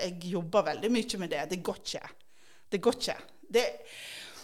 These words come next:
en del ganger så er det sånn, for eksempel når en skal i debatt, eller skal bare framføre noe,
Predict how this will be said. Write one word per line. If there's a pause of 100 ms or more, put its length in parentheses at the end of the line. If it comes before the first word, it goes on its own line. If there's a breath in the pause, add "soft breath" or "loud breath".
(600 loud breath)
en
del
ganger
så
er
det
sånn,
for
eksempel
når
en
skal
i
debatt,
eller
skal
bare
framføre
noe,